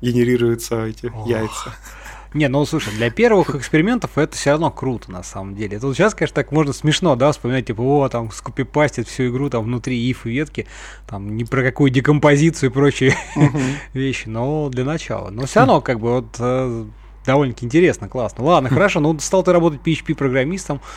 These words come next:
Speaker 2: вот, э, дальше как, как ты вообще в
Speaker 1: Да, там
Speaker 2: геймдев-то
Speaker 1: я
Speaker 2: в итоге
Speaker 1: проработал,
Speaker 2: попал?
Speaker 1: <laughs> да, проработал я там где-то, э, с полгодика. Э, вот. Игрушки, я, настоящие, полноценные игрушки я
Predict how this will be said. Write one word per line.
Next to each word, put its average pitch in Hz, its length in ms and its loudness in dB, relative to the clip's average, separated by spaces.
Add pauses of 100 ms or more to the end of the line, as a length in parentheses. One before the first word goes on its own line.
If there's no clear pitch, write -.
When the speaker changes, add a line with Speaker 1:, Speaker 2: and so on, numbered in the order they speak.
(340)
Speaker 2:
вот, 127 480 0
э, 117 100 0
дальше 117 360 -2
как, - 260 -4 (240)
как 135 220 -2
ты 131 160 0
вообще 131 300 0
в 123 80 -4
Speaker 1:
Да, 147 100 6
там 147 100 6
Speaker 2:
геймдев-то 143 200 6
Speaker 1:
я 139 80 4
Speaker 2:
в 127 40 2
итоге 143 260 4
Speaker 1:
проработал, 127 440 2 (360)
Speaker 2:
попал? 143 180 -10
Speaker 1:
<laughs> - 20 -20
да, 131 280 0
проработал 139 480 2
я 127 100 0
там 127 180 -2
где-то, 123 360 -2 (140)
э, 120 480 -4
с - 60 -14
полгодика. 175 640 -4 (680)
Э, - 80 -16
вот. 120 760 -4 (120)
Игрушки, 190 440 0
я, 156 100 4
настоящие, 165 880 -6
полноценные 147 420 -4
игрушки 139 320 -6
я 123 640 -2